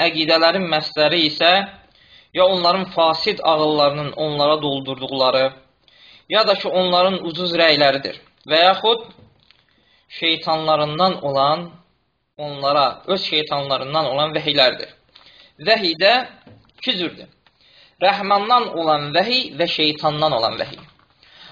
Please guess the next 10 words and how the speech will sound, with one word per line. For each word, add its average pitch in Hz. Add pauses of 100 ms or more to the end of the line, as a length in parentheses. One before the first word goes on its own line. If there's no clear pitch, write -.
Allah 226
Subhanahu 220
taala 196
buyurur 185
ki: 196
"Və 156 (100)
innə 190
şeyatinə 170 (600)
ləyuhunə 165
ilə 160